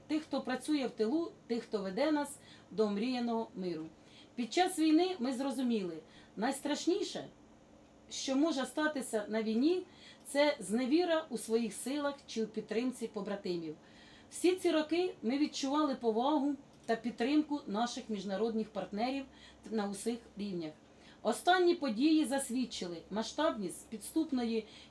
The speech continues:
гібридної атаки нашого ворога,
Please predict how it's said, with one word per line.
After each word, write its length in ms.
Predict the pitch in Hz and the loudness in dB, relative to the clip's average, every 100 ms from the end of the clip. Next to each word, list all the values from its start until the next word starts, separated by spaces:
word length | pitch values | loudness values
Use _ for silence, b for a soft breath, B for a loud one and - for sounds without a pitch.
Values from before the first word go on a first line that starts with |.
| 190 | -4
гібридної 580 | 226 277 311 240 220 | 0 2 2 2 2
атаки 500 | 196 185 285 330 - - | 0 0 0 0 -4 -6
нашого 460 | 208 240 - 220 214 | 0 0 0 -2 -2
ворога, 440 | 196 180 160 156 | -2 -6 -8 -10